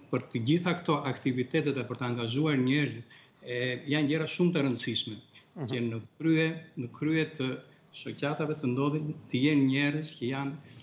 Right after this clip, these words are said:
Speaker 1: e, e, kanë të bëjnë me
Speaker 2: Janë të
Speaker 1: artin,
Speaker 2: devotshëm,
Speaker 1: arti
Speaker 2: ata
Speaker 1: shi-
Speaker 2: duan, duan,
Speaker 1: Ar-, ar-
Speaker 2: e duan artin njëkohësisht dhe sakrificën e kanë, e kanë të pranishme.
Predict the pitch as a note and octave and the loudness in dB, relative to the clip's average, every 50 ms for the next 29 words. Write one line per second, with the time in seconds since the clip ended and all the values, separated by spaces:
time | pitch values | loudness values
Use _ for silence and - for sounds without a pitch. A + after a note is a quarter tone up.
0 | - - - - C3+ B2 A#2+ A#2+ A#2+ A#2 A#2 A#2 A#2 A#2+ A#2+ A#2+ A#2+ B2 B2 A#2+ | -16 -14 -12 -8 -6 -4 -4 -2 -2 -2 -2 -2 -2 -4 -4 -4 -4 -6 -6 -6
1 | C3 D3+ - - - - - - - - - - - - F#2+ D2 C#2 C#2 D#2+ - | -8 -10 -12 -16 -20 -20 -20 -20 -20 -20 -20 -20 -16 -12 -10 -10 -8 -8 -10 -10
2 | - - - - - - - - - - - - - - - - - - - - | -12 -16 -18 -20 -20 -20 -20 -20 -20 -20 -20 -20 -20 -20 -20 -20 -20 -20 -20 -20
3 | - - - - D#3 D#3 D3+ - C#3+ A#2+ A#2 C#3+ C#3+ C#3 C3+ C3 C3 C3 D3 E3 | -16 -6 0 2 4 4 4 2 0 0 2 2 2 4 2 2 2 4 4 4
4 | E3+ - - D#3+ C3 D#3+ D#3+ D3 F3+ G#3 G3 - - - D3+ B2 B2 E3+ D#3+ F3+ | 4 2 -2 -2 2 2 4 6 6 6 6 4 0 -4 -4 -2 -2 0 4 4
5 | F3 D3+ C3 D#3 F3+ G3 F#3+ F3+ F3 E3 D3 D3 A#2+ B2+ E3+ F#3 F#3+ F3+ E3 E3 | 4 4 4 2 4 4 4 4 2 -2 -8 -8 -4 2 4 6 6 4 4 0
6 | - - - C3+ B2 D3+ D3 C#3 A#2+ A2+ F#3 G#3 G#3+ F#3+ F#3+ F#3 F#3 G3 G#3+ G#3 | -10 -16 -14 -4 2 4 4 4 6 6 8 8 8 8 6 4 6 6 6 4
7 | G#3+ G#3+ G3 F#3 F3 - F3 E3+ - - G#3 - - - - - - _ - C#3 | 4 2 0 0 2 2 0 0 2 0 -2 -2 -4 -10 -20 -20 -12 _ -2 0
8 | C#3+ F#3 F3 - - F#3 D3 D#3+ D#3+ - F3+ F3+ C#3+ F3+ F3 E3 D#3+ F3 F3 E3+ | 2 2 2 4 4 4 4 2 -2 0 -2 -2 0 2 0 2 4 4 4 4
9 | E3+ D#3+ - - - - _ _ - F3 D#3 - F3 F3 D#3 - - D#3+ D3 D3+ | 2 -2 -6 -10 -18 -20 _ _ -2 -2 0 2 2 2 2 2 2 2 2 4
10 | D#3 C#3 - - A#2+ | 2 -2 -4 -6 -14